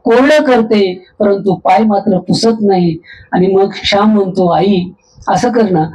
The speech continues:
तुझा पदर पुढं ठेव ना, नाही तर टॉवेल पुढं ठेव, मी त्याच्यावर पाय ठेवून पलीकडे जाईल,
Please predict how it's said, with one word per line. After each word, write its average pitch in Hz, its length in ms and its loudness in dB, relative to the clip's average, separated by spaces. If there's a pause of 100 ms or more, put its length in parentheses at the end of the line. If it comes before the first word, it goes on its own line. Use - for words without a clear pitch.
(200)
तुझा 233 200 2
पदर 269 400 2
पुढं 320 280 2
ठेव 302 260 2
ना, 226 260 0 (220)
नाही 220 160 2
तर 269 80 2
टॉवेल 269 380 2
पुढं 311 300 2
ठेव, 254 180 2
मी 214 340 -2
त्याच्यावर 262 540 0
पाय 262 220 2
ठेवून 226 280 0
पलीकडे 220 460 2
जाईल, 190 340 0